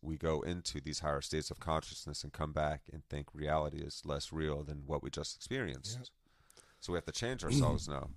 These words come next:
Speaker 1: to live up to that,
Speaker 2: Yep.
Speaker 1: to make that more likely again, to, to, or more present to us, that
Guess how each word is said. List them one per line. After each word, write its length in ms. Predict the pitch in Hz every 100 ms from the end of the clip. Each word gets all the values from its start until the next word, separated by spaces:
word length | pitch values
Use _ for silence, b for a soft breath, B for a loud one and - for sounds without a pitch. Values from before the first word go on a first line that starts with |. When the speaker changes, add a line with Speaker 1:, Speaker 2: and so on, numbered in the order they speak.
| -
Speaker 1:
to 100 | -
live 200 | 80 78
up 140 | 92 -
to 100 | -
that, 160 | -
Speaker 2:
Yep. 100 | 73 - - - b b b b b
Speaker 1:
to 100 | -
make 180 | 82 85
that 120 | 85 73
more 140 | 82
likely 420 | 76 82 - 71
again, 320 | 71 - - - _ _ _ _ -
to, 240 | 76 69 - -
to, 140 | 76 -
or 220 | 82 78
more 220 | 78 76
present 520 | - 87 92 - 69
to 200 | - 67
us, 180 | 71 71
that 180 | - 71